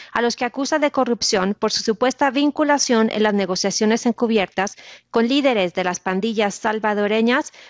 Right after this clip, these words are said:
Mara Salvatrucha y Barrio dieciocho. El Departamento del Tesoro ha incluido en su lista negra a Osiris Luna Mesa,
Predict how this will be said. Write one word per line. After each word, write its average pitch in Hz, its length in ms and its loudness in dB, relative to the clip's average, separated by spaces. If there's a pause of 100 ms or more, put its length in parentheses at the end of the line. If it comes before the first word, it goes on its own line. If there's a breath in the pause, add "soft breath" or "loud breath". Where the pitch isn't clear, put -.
Mara 247 340 2
Salvatrucha 262 880 -2
y 214 120 -2
Barrio 196 420 0
dieciocho. - 600 -6 (420 loud breath)
El 233 140 -2
Departamento 247 680 0
del 294 160 2
Tesoro 226 480 2
ha 226 40 4
incluido 240 360 2
en 233 60 2
su 226 120 -2
lista 226 300 0
negra 214 400 2
a 196 40 0
Osiris 247 480 -4
Luna 247 300 4
Mesa, 180 480 0